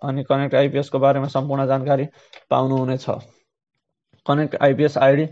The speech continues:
तपाईँहरूले सम्बन्धित ब्याङ्कमा गएर खोल्न सक्नुहुन्छ र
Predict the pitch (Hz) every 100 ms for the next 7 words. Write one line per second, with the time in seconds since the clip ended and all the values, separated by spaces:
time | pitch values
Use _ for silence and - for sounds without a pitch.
0 | - _ - 135 147 147 143 139 143 151
1 | 139 120 151 147 151 139 139 147 139 147
2 | 139 135 135 135 120 120 117 143